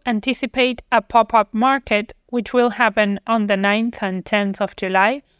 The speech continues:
or on Independence Weekend, as locals call it. Dennis Iman, the chairperson for the pop-up market,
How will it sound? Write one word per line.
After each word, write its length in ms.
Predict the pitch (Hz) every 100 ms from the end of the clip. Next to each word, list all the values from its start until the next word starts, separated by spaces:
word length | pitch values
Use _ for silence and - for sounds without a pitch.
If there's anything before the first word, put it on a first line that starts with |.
| _ _ -
or 240 | 233 247
on 220 | 233 220
Independence 760 | 202 196 196 214 190 196 196 -
Weekend, 480 | 277 - 202 202 -
as 160 | 262 220
locals 480 | 202 185 - 196 -
call 300 | - 196 170
it. 320 | - - - _ _ _ _ _ _ _ _ _ _ 208
Dennis 600 | 214 214 226 226 - - -
Iman, 540 | 220 214 220 247 262 -
the 160 | 214 202
chairperson 960 | - 240 240 208 233 226 220 247 233
for 240 | - 220 208
the 160 | 196
pop-up 460 | - 196 185 190 -
market, 580 | 190 196 202 262 254